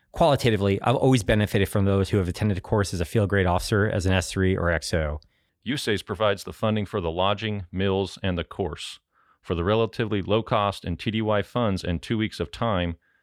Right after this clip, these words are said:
Speaker 2: the unit leadership gains a high quality product within their organization. Lastly, sending your soldiers to the course is worth the time and investment. We equate A C L C to a two-week field exercise,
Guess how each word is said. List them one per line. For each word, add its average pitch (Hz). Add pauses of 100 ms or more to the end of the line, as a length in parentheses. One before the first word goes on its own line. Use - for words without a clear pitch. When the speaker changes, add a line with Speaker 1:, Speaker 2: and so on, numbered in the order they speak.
(120)
Speaker 2:
the 80
unit 113
leadership 98
gains 90
a 73
high 92
quality 101
product 92
within 92
their 87
organization. 80 (640)
Lastly, 107
sending 127
your 110
soldiers 101
to 139
the 110
course 95
is 80
worth 92
the 92
time 95
and 90
investment. 76 (500)
We 104
equate 107
A 107
C 107
L 104
C 110
to 92
a 82
two-week 120
field 120
exercise, 131